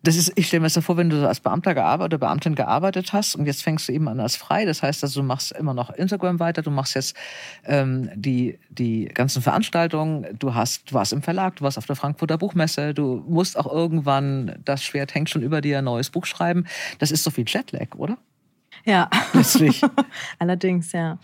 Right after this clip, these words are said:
Speaker 2: Das ist, ähm, also ich habe noch nie selbstständig gearbeitet und selbstständig und kreativ ist echt eine Ansage.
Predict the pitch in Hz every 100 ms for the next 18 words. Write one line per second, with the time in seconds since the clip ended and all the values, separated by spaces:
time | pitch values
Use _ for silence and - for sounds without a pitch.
0 | - - - 185 190 175 - - 180 175
1 | 175 175 - 160 185 165 165 214 170 -
2 | 175 156 - - 147 147 156 - 214 -
3 | 170 160 165 - 185 185 - 170 - 175
4 | 165 - 214 180 - - - - - -
5 | 165 - 147 147 - - - - _ _
6 | _ _ _ _ 190 - 175 160 156 147
7 | 156